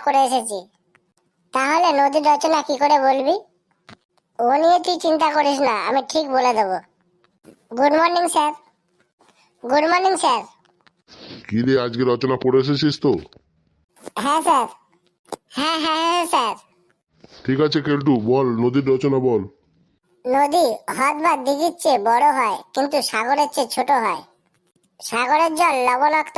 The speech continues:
Speaker 1: হয়, কিন্তু নদীর জল অতটা লবণাক্ত হয় না। এই জলে অনেক রকমের মাছ থাকে, আর আমরা সেই মাছ খাই। জলের আর এক নাম জীবন, কারণ জল ছাড়া মানুষ বাঁচতে পারে না। জল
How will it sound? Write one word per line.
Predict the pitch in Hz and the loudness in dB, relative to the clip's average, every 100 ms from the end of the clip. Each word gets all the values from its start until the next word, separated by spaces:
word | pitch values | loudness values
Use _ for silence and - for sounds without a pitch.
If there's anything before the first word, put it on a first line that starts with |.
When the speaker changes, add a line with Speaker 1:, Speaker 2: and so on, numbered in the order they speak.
| 277 | 0
Speaker 1:
হয়, | 247 185 - | 0 -2 -2
কিন্তু | 254 277 247 | -2 0 0
নদীর | 254 285 269 | 0 0 0
জল | 285 247 - | 0 0 -2
অতটা | 240 277 285 240 | -2 0 0 0
লবণাক্ত | 233 254 262 269 269 226 | 0 0 0 0 -2 0
হয় | 226 220 | 0 -2
না। | 185 - _ _ _ _ _ _ _ 269 | -4 -8 _ _ _ _ _ _ _ 2
এই | 302 277 | 2 4
জলে | 294 320 285 240 | 4 4 2 2
অনেক | 294 302 | 2 2
রকমের | 311 320 311 262 | 2 2 2 2
মাছ | 254 262 - | 0 -2 -4
থাকে, | 277 302 320 - | -2 2 0 0
আর | 247 240 | 0 0
আমরা | 269 269 233 | 2 0 0
সেই | 262 262 269 | 0 0 0
মাছ | 247 - | -2 -4
খাই। | 247 220 190 - _ _ _ _ _ _ _ _ _ 233 | -2 -2 -4 -10 _ _ _ _ _ _ _ _ _ -6
জলের | 233 302 359 320 - | -2 2 2 2 0
আর | 262 294 | 0 0
এক | 311 311 | 0 0
নাম | 311 254 | 0 0
জীবন, | 269 269 240 220 | 0 2 0 0
কারণ | 247 269 254 | 0 0 2
জল | 254 277 277 | 2 2 0
ছাড়া | 294 269 240 | 0 0 2
মানুষ | 262 269 254 | 0 0 -2
বাঁচতে | 233 269 254 | -2 -2 -2
পারে | 240 226 208 | 0 0 0
না। | 196 - _ _ _ _ _ _ _ 214 | -4 -12 _ _ _ _ _ _ _ -4
জল | 262 302 | 0 2